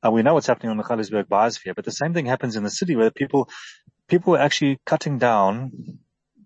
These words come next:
blue gum trees in a big park near my house. They were poaching the wood. A company, quite a well-known firewood company, was in there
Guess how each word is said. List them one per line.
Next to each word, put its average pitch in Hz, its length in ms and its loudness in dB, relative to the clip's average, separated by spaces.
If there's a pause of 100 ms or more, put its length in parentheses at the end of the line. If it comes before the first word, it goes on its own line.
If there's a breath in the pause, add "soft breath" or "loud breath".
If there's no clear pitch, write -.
(100)
blue 143 220 2
gum 143 160 2
trees 117 280 -6
in 139 120 -8
a - 120 -8
big 175 200 0
park 190 240 0 (100)
near 139 120 0
my 123 140 2
house. 107 580 0 (280)
They 117 60 6
were 123 100 4
poaching 180 380 2
the 120 80 0
wood. 185 240 2 (880)
A 143 80 0
company, 143 600 -4
quite 214 180 2
a 196 60 4
well-known 165 480 2 (280)
firewood 165 380 2
company, 104 460 -2 (880 loud breath)
was 123 240 4
in 180 180 8
there 117 400 4